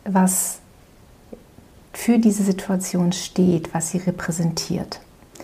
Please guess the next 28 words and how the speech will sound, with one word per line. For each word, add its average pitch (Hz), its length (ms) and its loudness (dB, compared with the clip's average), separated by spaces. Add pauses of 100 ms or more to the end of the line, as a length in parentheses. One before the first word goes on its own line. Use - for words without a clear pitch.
(500)
Das - 180 2
kann 226 160 10
eine 269 120 10
kleine 202 320 6
Körperbewegung 240 800 2
sein, 269 320 4 (240)
die 196 100 2
zu 190 200 -4
dieser 185 200 4
Situation 185 600 0
passt. - 420 -6 (240)
Also 175 260 0 (120)
zum - 220 -2
Beispiel 180 580 -2 (260)
den 180 140 0
Unterarm 185 960 2
anwinkeln 170 960 0
und, 156 320 -4
und - 140 -6
in 156 120 -4
so - 100 -8
eine 156 160 -4
stolze 165 520 -6
Haltung 185 440 2
gehen. 185 420 2
Ich - 380 -10
hab's - 320 -8
geschafft. - 640 -6